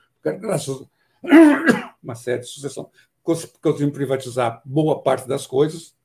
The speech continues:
né? As telecomunicações hoje funcionam, não é isso? É, as estradas agora são adquirindo qualidade, enfim. Então,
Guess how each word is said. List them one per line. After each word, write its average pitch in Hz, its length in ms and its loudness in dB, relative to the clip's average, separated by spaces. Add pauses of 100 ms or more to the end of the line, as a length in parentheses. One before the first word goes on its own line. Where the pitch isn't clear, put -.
né? 156 260 -4 (380)
As 120 120 -8
telecomunicações 139 880 -4
hoje 117 180 -4
funcionam, 139 680 -4 (160)
não 117 80 -8
é 160 60 -2
isso? 190 200 -12 (640)
É, 120 460 -2 (120)
as 123 180 -4
estradas 131 540 -2
agora 113 320 -4
são 107 300 -12
adquirindo 110 600 -8
qualidade, 123 800 -2 (140)
enfim. - 320 -12 (1900)
Então, 233 460 0